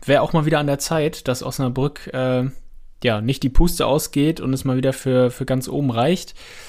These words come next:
Kann ich mir aber auch vorstellen, äh, du sagst es gerade, Robert Tesche, jemand, der da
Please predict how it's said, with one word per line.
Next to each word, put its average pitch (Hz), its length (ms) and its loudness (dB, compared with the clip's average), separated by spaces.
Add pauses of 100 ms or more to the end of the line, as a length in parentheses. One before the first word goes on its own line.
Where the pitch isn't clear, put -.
(120)
Kann 147 160 2
ich 160 140 0
mir 156 120 2
aber 139 140 4
auch 165 100 2
vorstellen, 131 640 2
äh, 123 260 0
du 127 100 -6
sagst 123 300 0
es 139 100 -8
gerade, 123 220 2
Robert 123 260 0
Tesche, - 280 -4
jemand, 123 320 0
der 123 80 2
da 113 260 0